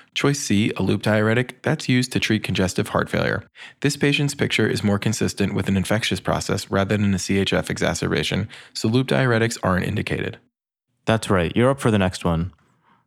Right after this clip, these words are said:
Speaker 2: A six-month-old girl born at thirty-five weeks gestation and previously well presents to the E D with a low-grade fever, rhinorrhea, cough, wheezing, and increased work of breathing for the past three days.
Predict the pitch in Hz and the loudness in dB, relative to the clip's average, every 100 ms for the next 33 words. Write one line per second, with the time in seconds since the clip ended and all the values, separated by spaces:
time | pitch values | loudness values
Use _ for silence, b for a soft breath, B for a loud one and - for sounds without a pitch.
0 | _ 101 - 143 160 143 131 117 - 95 | _ -4 -2 0 2 2 2 2 4 4
1 | 87 85 101 92 85 107 113 113 104 101 | 4 2 2 2 2 2 2 2 2 2
2 | 98 - 90 - 90 - 90 85 101 - | 0 0 0 2 0 2 0 2 0 0
3 | 127 127 117 117 98 85 85 - 104 117 | 2 2 2 2 4 4 2 2 2 2
4 | - 113 98 101 101 98 90 92 95 107 | 0 0 2 2 2 2 2 2 2 2
5 | 120 110 - 92 95 92 98 101 107 95 | 2 0 0 2 2 2 2 2 4 4
6 | 92 90 - - 90 87 - 104 104 101 | 4 0 -4 0 0 0 -4 0 2 2
7 | 107 104 101 95 113 131 113 104 98 90 | 2 2 0 0 0 0 0 0 0 2
8 | 95 95 113 113 95 87 - 92 - - | 2 2 2 0 -2 -2 0 0 -2 0
9 | 90 85 80 78 | 2 2 0 -4